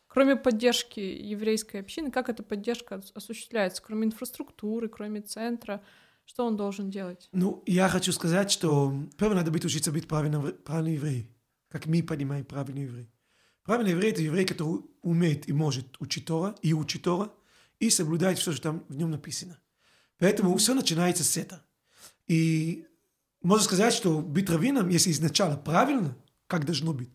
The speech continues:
Speaker 2: это самое детство. Надо вырасти в семья, где все соблюдается.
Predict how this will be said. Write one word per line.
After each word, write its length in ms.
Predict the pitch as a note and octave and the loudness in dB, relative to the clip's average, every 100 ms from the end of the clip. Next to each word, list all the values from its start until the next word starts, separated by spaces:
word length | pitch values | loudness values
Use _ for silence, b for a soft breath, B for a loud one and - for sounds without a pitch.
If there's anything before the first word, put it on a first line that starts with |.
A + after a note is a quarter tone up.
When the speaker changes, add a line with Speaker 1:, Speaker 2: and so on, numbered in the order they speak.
| b b b | b b b
Speaker 2:
это 140 | - A#3+ | -4 2
самое 300 | B3+ B3 G#3 | 2 4 4
детство. 300 | G3 - D3+ | 4 4 0
Надо 180 | D#3+ | 0
вырасти 300 | F3 G3 - D3 | 2 0 -2 -4
в 60 | |
семья, 440 | - E3 E3+ G#3 G3+ | -4 -2 2 2 0
где 120 | D#3 | 0
все 160 | E3+ F#3 | 0 0
соблюдается. 800 | E3+ E3+ E3 E3 D#3+ D#3+ D3+ | 0 -2 0 0 0 -2 -6